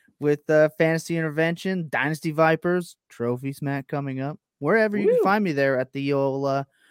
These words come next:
Speaker 1: Bird app and beyond.
Speaker 2: Very excited for that, man. We got some big things working with Trophy Smack. Of course, go check out Trophy Smack and go get your trophies. If you guys wanna go find me, of course, uh, we have some s-, stuff working out with Trophy Smack I'm very, very excited for.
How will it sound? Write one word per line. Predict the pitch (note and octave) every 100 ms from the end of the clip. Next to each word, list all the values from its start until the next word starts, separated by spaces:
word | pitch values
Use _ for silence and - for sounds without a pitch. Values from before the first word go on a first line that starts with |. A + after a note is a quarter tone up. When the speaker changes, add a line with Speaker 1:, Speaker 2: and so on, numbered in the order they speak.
| _ -
Speaker 1:
Bird | C#3 D#3 F3
app | F3 E3+ -
and | E3 E3
beyond. | D3 C#3+ F#3 A#2+ D2 _ _ _ _ - _
Speaker 2:
Very | C#3 D3+ C#3+
excited | - C#3 C3 B2+
for |
that, | C3 B2+ B2
man. | B2+
We | B2+
got | B2 -
some | B2+
big | B2+
things | C3+ B2+ -
working | B2 A#2+
with | G#2+
Trophy | - D3 C#3
Smack. | B2 - B2 A#2+
Of | A#2+
course, | C3 A#2+
go | - B2 A#2+
check | - B2 -
out | A#2+ A#2
Trophy | - A2+ A2+ A2
Smack | - A#2 G2+
and | F#2+
go | G2 G2
get | F#2+ -
your | E2+
trophies. | - B2+ C3+ G#2
If | - - - - _ _ _ _ _
you | B3
guys | G#3+
wanna | G#3+ G3+
go | F3+
find | - G3 F3+
me, | F3+ E3
of | - -
course, | F3 D#3+ - -
uh, | D#3 B2+
we | C3+ C#3+
have | -
some | C#3
s-, | - _
stuff | - D#3+ D3+
working | D3 C#3+
out | C3+
with | B2
Trophy | - C#3
Smack | - C3+ C3
I'm |
very, | B2 B2
very | A#2+
excited | A2 - C3 B2
for. | - C3 A#2+